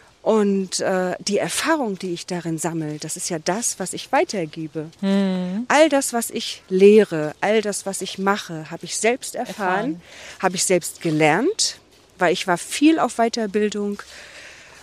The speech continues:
Speaker 1: Und, äh, ja, ich geb's einfach mit.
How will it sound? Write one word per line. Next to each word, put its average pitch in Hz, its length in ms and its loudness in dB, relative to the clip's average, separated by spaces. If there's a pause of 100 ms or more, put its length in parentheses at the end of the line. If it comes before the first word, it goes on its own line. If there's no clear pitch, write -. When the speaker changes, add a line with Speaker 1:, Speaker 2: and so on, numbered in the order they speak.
(140)
Speaker 1:
Und, 190 640 0
äh, 170 540 -8
ja, 240 120 0
ich - 140 -4
geb's 254 220 0
einfach 175 360 -10
mit. 277 320 0